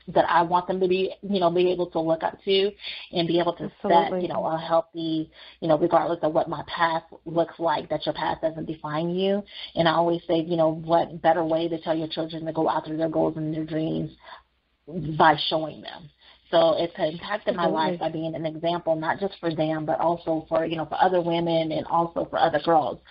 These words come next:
Speaker 1: You know, me growing up, I was the oldest sister, um, and I always
Speaker 2: Mm-hmm.
Speaker 1: wanted a big sister, you know, that someone else that I could be able to look up to. And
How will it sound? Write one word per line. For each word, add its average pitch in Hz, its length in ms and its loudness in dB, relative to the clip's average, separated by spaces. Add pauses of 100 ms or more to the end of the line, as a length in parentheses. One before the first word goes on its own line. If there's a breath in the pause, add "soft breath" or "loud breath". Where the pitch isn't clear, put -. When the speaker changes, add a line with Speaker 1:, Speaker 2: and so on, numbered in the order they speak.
(220 loud breath)
Speaker 1:
You 170 80 -6
know, 156 100 0
me 175 400 0
growing 175 240 4
up, 160 160 -2
I 156 120 -4
was 156 200 -4 (100)
the 156 140 -8
oldest 160 400 2 (340)
sister, 202 540 0 (400 loud breath)
um, 165 320 2
and 170 100 2
I 175 60 4
always 190 300 4
Speaker 2:
Mm-hmm. 190 80 0
Speaker 1:
wanted 170 180 0
a 160 60 0
big 165 140 2
sister, - 520 -8
you 165 60 -6
know, 156 160 0
that 156 160 -2 (160)
someone 165 280 0
else 160 260 -2
that 165 60 -4
I 147 100 -2
could 160 120 -2
be 160 80 0
able 151 140 -6
to - 80 -14
look 156 260 -2
up 180 140 2 (400)
to. 247 260 2 (380 loud breath)
And 160 540 2